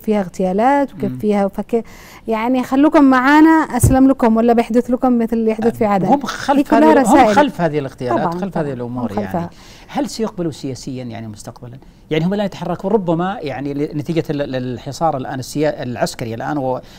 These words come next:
Speaker 2: والدخول إلى المناطق الحمراء التي تمركزوا فيها تاريخيًا الآن، آه، تحركهم السياسي هل ترين أنه، آه، هو استشعار فعلًا بأن ال-، الدائرة ضيقة وأنهم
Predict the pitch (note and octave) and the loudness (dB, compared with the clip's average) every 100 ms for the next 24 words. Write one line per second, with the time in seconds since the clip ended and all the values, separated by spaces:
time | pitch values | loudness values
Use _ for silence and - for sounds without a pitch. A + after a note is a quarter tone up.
0 | - C#3+ C3 - F3 C#3+ C3 D3 D#3 C#3+ | -12 -8 -6 -2 -2 -2 -4 -2 -2 -4
1 | - A#2+ - D3 C#3 D3 A2+ A2+ A#2+ - | -10 -10 -8 -6 -2 -2 -2 -4 -12 -8
2 | C3+ B2 B2 - - C3 C3 - C3+ B2 | -6 -6 -8 -14 -12 -6 -6 -6 -8 -4
3 | D3 C3 C#3+ C3 A#2 D3+ B2+ A#2 A#2+ C#3+ | -4 -4 -4 -6 -6 -6 -6 -8 -8 -8
4 | C3+ C#3+ D#3 - - - - - - C3+ | -8 -8 -12 -20 -20 -20 -20 -20 -10 -8
5 | C3+ - B3 G3+ G#3 - G3+ F#3 E3 F#3 | -8 -4 -4 0 -2 -2 -4 -4 -8 -8
6 | F3+ E3+ D3+ D3+ C3+ B2 A#2 A2+ G#2+ G#2+ | -10 -8 -8 -8 -8 -8 -8 -8 -10 -12
7 | - - - - - D#3+ - F3 C#3+ D#3 | -14 -20 -20 -20 -8 -6 -4 -6 -2 -4
8 | D3+ F3+ C3+ B2+ A#2+ A#2 A2+ A2+ A2 - | -2 -6 -6 -6 -8 -8 -10 -12 -12 -16
9 | F2+ B2 B2 D#3 D#3 B2+ A#2+ D3+ C#3+ C#3+ | -18 -12 -4 -4 -4 -6 -4 -4 -4 -6
10 | D3 B2+ C3+ C3 C3+ | -10 -8 -10 -8 -10